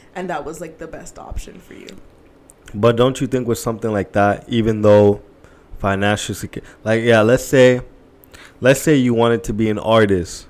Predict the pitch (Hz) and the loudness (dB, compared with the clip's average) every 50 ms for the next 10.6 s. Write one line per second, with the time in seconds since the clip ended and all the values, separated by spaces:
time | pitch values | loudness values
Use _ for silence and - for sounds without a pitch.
0 | - _ - 185 196 185 180 - - - 107 107 107 107 107 101 - - 120 113 | -20 _ -20 -18 -18 -16 -18 -20 -16 -6 -2 0 2 2 2 0 -2 -2 -2 0
1 | 110 101 107 - - 78 85 110 120 117 113 98 - 101 95 - - 110 110 107 | 0 0 0 0 0 2 2 2 2 2 0 -4 -8 -12 -8 -4 -2 -2 0 -2
2 | 101 - - 113 110 107 104 104 104 101 101 101 101 101 98 92 85 92 90 90 | -4 -4 -4 -4 -2 -2 2 4 6 6 6 6 6 4 2 2 0 -2 0 2
3 | 90 95 95 95 98 98 98 98 98 - - - 98 98 95 90 87 - - - | 4 4 6 6 6 6 4 4 2 -2 -10 -18 -16 -16 -16 -16 -18 -20 -20 -20
4 | - _ - 110 110 110 110 104 104 101 92 123 123 123 123 117 117 113 113 117 | -20 _ -4 -2 0 0 2 2 0 2 4 4 4 6 6 4 4 6 4 2
5 | 117 113 110 98 104 90 104 117 117 113 107 110 113 113 123 131 147 151 165 175 | 2 0 -2 -2 -2 2 4 4 4 4 4 2 2 2 2 0 -2 -6 -4 -4
6 | 196 208 214 202 156 127 - - - _ _ _ _ _ _ _ _ _ - 113 | -2 2 2 2 2 2 -2 -8 -18 _ _ _ _ _ _ _ _ _ -6 -4
7 | 113 113 120 123 120 - 110 98 - - 120 - - - - 117 110 107 104 104 | -4 -2 -4 -4 -6 -8 -12 -12 -14 -18 -20 -20 -16 -12 -10 -8 -6 -6 -4 0
8 | 104 101 98 92 87 87 98 110 135 131 - 139 113 95 87 117 120 113 - - | 0 2 0 0 -2 -2 0 0 0 0 0 -4 -4 0 2 2 2 0 0 -4
9 | 113 98 95 90 90 85 82 78 80 - _ - 196 202 190 185 180 180 - 107 | -4 -4 -4 -6 -8 -10 -10 -14 -18 -20 _ -18 -18 -16 -16 -18 -20 -18 -14 -8
10 | 113 117 117 117 110 - 127 120 117 117 117 | -6 -6 -4 -6 -4 -4 -4 -2 -2 -4 -6